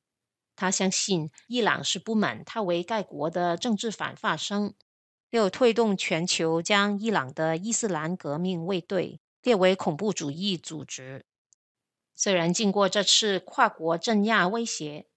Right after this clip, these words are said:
但他表示并不会因此而晋升。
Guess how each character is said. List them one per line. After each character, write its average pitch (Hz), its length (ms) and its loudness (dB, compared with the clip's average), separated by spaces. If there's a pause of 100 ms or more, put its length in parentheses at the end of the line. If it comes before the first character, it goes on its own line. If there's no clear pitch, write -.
(360)
但 185 140 -2
他 180 160 0
表 156 220 -4
示 - 380 0 (240)
并 220 200 2
不 165 140 -4
会 196 240 0
因 233 200 0
此 - 240 -2
而 135 440 -14
晋 180 200 -4
升。 214 300 -2